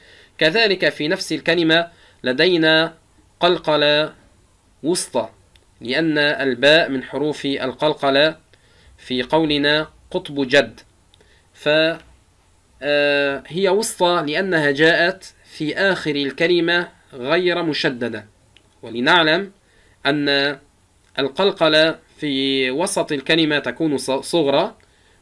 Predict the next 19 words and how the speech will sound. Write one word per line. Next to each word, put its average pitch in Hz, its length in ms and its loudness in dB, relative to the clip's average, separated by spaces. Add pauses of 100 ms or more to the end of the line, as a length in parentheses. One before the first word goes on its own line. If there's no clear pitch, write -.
وفي 147 320 -2
آخرها 139 680 0 (180)
إذا 139 240 0
كان 165 280 0
الحرف 131 460 -2 (200)
ساكنا 165 840 0 (280)
سكونا 139 600 -2
أصليا 156 680 0 (460)
تكون 175 640 0 (200)
قلقلة 156 400 0
وسطى، 180 460 -4 (380)
وإذا 160 360 2
ما 147 140 2
كان 180 360 0
مشددا 139 720 0 (160)
وسكن 165 520 -4
للوقف 151 600 0
تكون 156 400 -2
القلقلة 156 800 -2